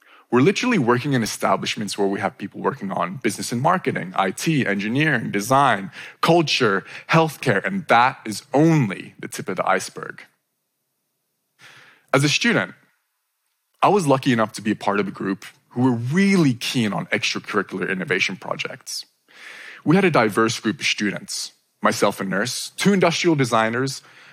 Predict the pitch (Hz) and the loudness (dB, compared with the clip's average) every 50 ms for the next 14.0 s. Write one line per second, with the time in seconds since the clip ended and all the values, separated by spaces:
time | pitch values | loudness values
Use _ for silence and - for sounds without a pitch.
0 | - _ - 123 - - 190 202 190 - - 190 165 135 117 104 98 104 113 113 | -8 _ -6 -4 0 0 2 2 2 2 2 2 2 2 2 2 2 0 0 -2
1 | 117 123 127 131 131 - 120 117 110 107 - - 147 139 135 - - - 92 - | -2 -2 -2 -2 -2 -2 -2 -2 -2 -2 0 0 0 0 -2 -4 -6 -6 -6 -6
2 | - 98 95 90 87 90 87 - - - - 120 _ _ _ _ _ _ _ _ | -6 -8 -6 -6 -8 -8 -10 -10 -12 -12 -16 -18 _ _ _ _ _ _ _ _
3 | _ _ - - - - - - - - - _ - 123 165 208 - - - - | _ _ -18 -16 -16 -16 -16 -18 -20 -20 -20 _ 0 2 2 2 2 -2 -4 -4
4 | - 135 - - - - - 135 135 139 123 104 - - - - - - - - | -4 -2 -2 -4 -6 -2 0 2 2 2 2 0 -4 -8 -10 -10 -10 -10 -12 -14
5 | - _ _ _ _ _ - - 120 - 143 139 123 - - - - - - 170 | -16 _ _ _ _ _ -4 -2 -2 0 0 0 0 -2 -2 -2 0 2 4 6
6 | 175 175 185 180 180 165 160 139 123 90 - - - - - - 113 117 113 107 | 6 6 6 4 4 4 4 2 2 2 0 -4 -6 -6 -4 -2 0 2 2 2
7 | - - 120 113 110 - - 135 127 123 117 - - - 104 107 104 107 123 151 | 0 -2 -6 -6 -8 -2 0 0 2 2 0 -2 -4 -2 0 2 4 6 6 6
8 | 160 156 - 117 101 92 87 - - 85 - - - - _ _ - 110 - - | 4 4 2 0 0 0 0 -2 -8 -12 -12 -12 -18 -20 _ _ -6 -6 -4 0
9 | - 143 160 165 147 113 101 110 110 113 - 113 110 107 104 98 95 95 95 101 | 0 2 2 2 0 2 2 2 2 0 -2 -4 -4 -4 -4 -4 -4 -2 -2 -4
10 | 101 - - 104 95 - - - - 95 - - 95 92 - - - 117 107 95 | -4 -4 -8 -12 -12 -14 -10 -8 -6 -4 -4 -6 -8 -10 -14 -14 -10 -10 -10 -10
11 | - - - _ _ _ _ _ _ _ _ - - - - - - - - - | -10 -14 -20 _ _ _ _ _ _ _ _ -20 -20 -20 -18 -18 -18 -18 -18 -4
12 | - - 143 143 139 127 131 - _ _ _ _ - 170 151 - - 349 403 302 | 0 2 2 2 2 0 -2 -8 _ _ _ _ 0 0 2 2 2 2 4 4
13 | 214 233 226 - - 180 143 - - 175 165 151 - - 147 135 120 - - - | 4 2 2 2 0 -2 -2 0 0 0 0 0 2 2 4 4 4 2 -2 -8